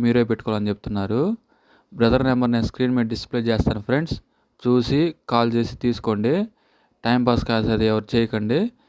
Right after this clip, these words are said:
పుంజు నచ్చి తీసుకుందాం అనుకుంటేనే బ్రదర్కి కాల్ చేసి రేటు మాట్లాడుకొని తీసుకోండి ఫ్రెండ్స్. వీడియో చివరి వరకు చూసినందుకు ధన్యవాదాలు.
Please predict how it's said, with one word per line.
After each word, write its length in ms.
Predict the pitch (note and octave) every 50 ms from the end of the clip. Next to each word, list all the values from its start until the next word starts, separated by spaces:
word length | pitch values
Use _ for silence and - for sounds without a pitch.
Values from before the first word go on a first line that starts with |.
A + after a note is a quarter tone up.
| _ _ _ _ _ _ _ -
పుంజు 280 | B2 A#2+ B2+ C3 C3+ C3+
నచ్చి 420 | B2+ A#2+ A#2 A2+ - - - C#3+ D#3 D3+ - - _ _
తీసుకుందాం 420 | - B2+ B2 C#3 - B2+ B2 A#2+ A#2
అనుకుంటేనే 420 | A#2 A#2 A#2 A2+ A#2 A#2 C#3 E3+ F#3 - - _ _ _ _ _ _
బ్రదర్కి 440 | D#3+ B2+ A#2+ A#2 A#2 B2 B2 A#2+ - -
కాల్ 180 | A#2 A#2 A2+ A2+
చేసి 300 | A2+ A2 G#2+ A#2 C#3 E3 F#3+ G#3 - _ _ _ -
రేటు 220 | - A#2+ A#2 A#2 A#2
మాట్లాడుకొని 640 | A#2 A2+ A2 - A2+ A2 G#2+ A2 - A2+ A#2+ D3+ F#3+ - - _ _ -
తీసుకోండి 380 | A#2+ A#2+ A#2 - A#2+ A2 G#2+ -
ఫ్రెండ్స్. 260 | A#2 C3+ E3+ F3+ - - - _ _ _ _ _ _ _ _
వీడియో 380 | A#2+ A#2 B2 C3 B2 C3 C3+ D3 E3+ E3+ - _ _ _ - - _ _ _ _ _ -
చివరి 260 | - C3 C3 C3 C3+ C3+
వరకు 200 | C3 B2+ C3+ A#2+
చూసినందుకు 440 | B2 B2+ A#2 A#2 A#2 A2+ A2 A2+ A2 G#2 A2+
ధన్యవాదాలు. 560 | A2+ A#2+ B2 A#2+ A#2 A2 G#2+ G#2+ G#2 A2+ C3+